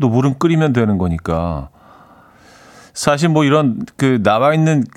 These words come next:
제품 같은 것들을 써도 안 내려갈 때가 있거든요. 큰 도움이 안 될 때가 있는데, 요거 한번 해봐야겠습니다. 굵은 소금과 끓는 물.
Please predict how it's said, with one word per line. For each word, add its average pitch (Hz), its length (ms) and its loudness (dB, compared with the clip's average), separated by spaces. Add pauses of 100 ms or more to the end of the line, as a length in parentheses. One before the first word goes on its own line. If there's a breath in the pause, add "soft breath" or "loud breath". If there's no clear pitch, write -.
(160)
제품 127 360 -2
같은 185 300 0
것들을 147 440 0
써도 143 600 0
안 104 180 0
내려갈 135 320 0
때가 131 200 0
있거든요. 104 680 -2
큰 151 200 -4
도움이 113 280 -2
안 92 240 -4
될 98 140 -4
때가 117 260 -4
있는데, 85 600 -4
요거 131 200 -4
한번 135 220 -4
해봐야겠습니다. 131 640 -6
굵은 120 360 2
소금과 127 320 2
끓는 156 280 0
물. 87 240 -2